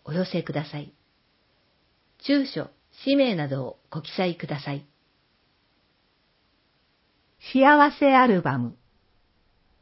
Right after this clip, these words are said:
Speaker 2: 三人の赤ちゃんの写真があります。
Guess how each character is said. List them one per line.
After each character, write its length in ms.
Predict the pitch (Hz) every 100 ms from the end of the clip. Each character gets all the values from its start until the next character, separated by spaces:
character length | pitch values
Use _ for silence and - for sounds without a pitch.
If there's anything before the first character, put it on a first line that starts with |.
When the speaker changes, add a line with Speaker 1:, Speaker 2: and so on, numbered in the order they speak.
| _ _ _ _ _ - -
Speaker 2:
三 200 | 302 349
人 180 | 339
の 140 | 233 185
赤 220 | 240 -
ち 100 | -
ゃ 60 | 160
ん 40 |
の 120 | 151
写 180 | - 180
真 240 | - 214
が 100 | 202
あ 60 | 185
り 140 | 180
ま 160 | 165
す。 40 | 151